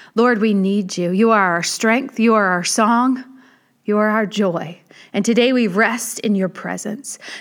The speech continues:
God, speak to us through your word, we pray. In Jesus' mighty name, amen. Amen. Today we're gonna be in the book of Proverbs, chapter fourteen. And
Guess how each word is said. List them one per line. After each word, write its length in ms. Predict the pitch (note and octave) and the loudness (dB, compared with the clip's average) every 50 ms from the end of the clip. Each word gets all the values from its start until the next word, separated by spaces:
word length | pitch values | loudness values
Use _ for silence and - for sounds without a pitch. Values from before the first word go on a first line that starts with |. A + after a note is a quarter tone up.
| - | -2
God, 240 | - B3+ B3+ B3+ B3 | 0 2 2 2 2
speak 320 | B3+ - - B3+ C4 B3+ C4 | -2 -2 0 0 0 0 0
to 140 | - C#4 C#4 | 0 0 2
us 140 | C4 C4+ | 0 0
through 180 | - B3 A#3+ A#3+ | 0 0 2 2
your 140 | A3+ G3+ F#3+ | 2 2 2
word, 360 | F3 G3 G#3 A3 A3+ B3 A3 | 2 2 2 2 2 2 0
we 120 | A3 B3+ A#3+ | 0 0 0
pray. 440 | B3 - - F3+ E3+ F3 F#3+ F#3+ - - - - - - | -2 -4 -4 -4 -4 -4 -6 -8 -12 -14 -18 -18 -8 -4
In 180 | - G#3 G3+ | 0 0 0
Jesus' 420 | F3+ - A3 A3+ G#3 G3+ G#3 - - | 2 2 2 2 2 2 0 0 2
mighty 380 | G3+ G3 G3 G3 G#3 G#3+ G#3+ | 2 2 2 2 2 2 2
name, 320 | G3 F3+ E3+ E3 E3 E3 D#3+ - - - _ _ _ - | 0 0 -2 -4 -4 -6 -8 -12 -16 -20 _ _ _ -2
amen. 460 | F#3 F3+ E3+ D#3+ D#3+ D#3 D#3 - - _ _ _ _ _ _ _ _ _ _ _ _ _ - - - | 0 0 0 0 0 -2 -4 -6 -12 _ _ _ _ _ _ _ _ _ _ _ _ _ -8 -4 -2
Amen. 380 | G3+ F#3+ F3 F3 F3 E3 D3 - - - - - - - - | 0 2 2 2 0 -2 -4 -8 -14 -16 -16 -16 -16 -8 -2
Today 220 | - A3 A#3 B3+ | 0 2 4 4
we're 100 | C4 B3+ | 4 2
gonna 160 | B3 A3+ G#3+ | 2 2 2
be 140 | G3 G#3+ G#3 | 2 2 2
in 80 | G3+ G3 | 2 2
the 80 | F#3 | 2
book 160 | F3 G3+ F#3+ | 2 2 0
of 160 | G#3 F3+ - - | 0 -2 -4 -4
Proverbs, 720 | - - G3 F#3+ F#3+ F#3 F#3 F3+ F3 F3+ F#3+ - - - - _ _ - | -4 0 0 0 0 0 0 0 -2 -2 -4 -8 -14 -16 -18 _ _ -8
chapter 360 | - G#3+ F#3 F3+ - F#3+ E3+ | -2 -2 -2 0 0 -2 -4
fourteen. 840 | - - F#3+ F3+ - - - - - F#3 F3+ E3+ D#3 D3+ D#3 D3+ - - - - - - - - - _ _ _ _ - | -2 0 0 -2 -2 -2 -6 -6 -4 -2 -2 -2 -4 -6 -8 -10 -14 -20 -20 -20 -20 -20 -20 -20 -20 _ _ _ _ -2
And 440 | - G#3 G3+ F#3+ F#3 F3+ F3 F3 - | 0 0 2 2 0 0 -2 -4 -8